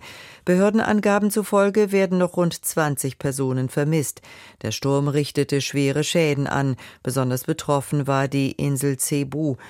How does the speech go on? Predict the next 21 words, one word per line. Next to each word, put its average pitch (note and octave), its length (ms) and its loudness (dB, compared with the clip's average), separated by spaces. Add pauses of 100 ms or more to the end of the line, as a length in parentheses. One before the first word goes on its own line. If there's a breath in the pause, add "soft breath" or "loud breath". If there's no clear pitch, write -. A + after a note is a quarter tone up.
(180 loud breath)
wo A#2+ 140 0
ganze C#3 440 0
Ortschaften B2+ 640 -2
überflutet C3+ 640 0
wurden. B2+ 320 0 (400 loud breath)
Der F#3 120 4
Taifun G#3 560 2
war F#3 220 2
mit E3+ 260 0
Windgeschwindigkeiten D3 1200 0
von C#3+ 220 -2
bis D3 220 -2
zu C#3 180 -2
hundertachtzig F3+ 800 0
Kilometern D3 580 0
pro C3 180 -2
Stunde C3 460 0 (340 loud breath)
über C3 260 0 (140)
die B2+ 120 -2
Philippinen A#2+ 760 -2
gezogen. - 480 -6